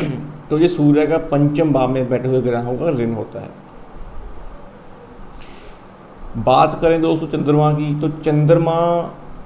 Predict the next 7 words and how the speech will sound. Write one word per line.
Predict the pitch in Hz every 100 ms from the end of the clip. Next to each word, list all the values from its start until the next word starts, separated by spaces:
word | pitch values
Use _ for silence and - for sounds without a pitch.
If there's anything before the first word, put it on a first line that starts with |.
| - - - - - - -
खाना | - 143 147
नंबर | 156 156 160 147 -
चार | - 135 131 143
में | 151 151 156 156 151 - - 135
माने | 127 131 139
गए | 135 143
हैं | 147 147